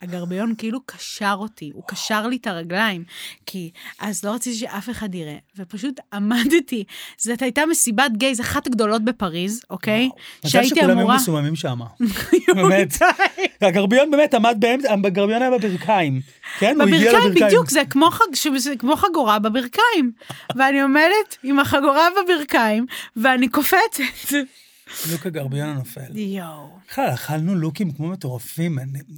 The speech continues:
Speaker 2: גם היום, אנחנו אוכלים לוקים כמו מטורפים, אבל זה היה באמת רכבת מטורפת, היינו גו-, מגיעים לארץ, מחליפים מזוודה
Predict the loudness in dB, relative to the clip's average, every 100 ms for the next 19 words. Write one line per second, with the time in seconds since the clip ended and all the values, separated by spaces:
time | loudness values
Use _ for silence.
0 | -10 -4 0 2 0 -4 -14 -12 -8 -8
1 | -8 -8 -10 -10 -6 -8 -6 -6 -6 -8
2 | -10 -8 -4 -4 -4 -6 -6 -6 -8 -10
3 | -6 -6 -6 -6 -4 -4 -4 -6 -4 -6
4 | -4 -6 -6 -6 -2 0 2 2 2 0
5 | -4 -14 -20 -20 -20 -20 _ 0 2 2
6 | 2 2 2 2 4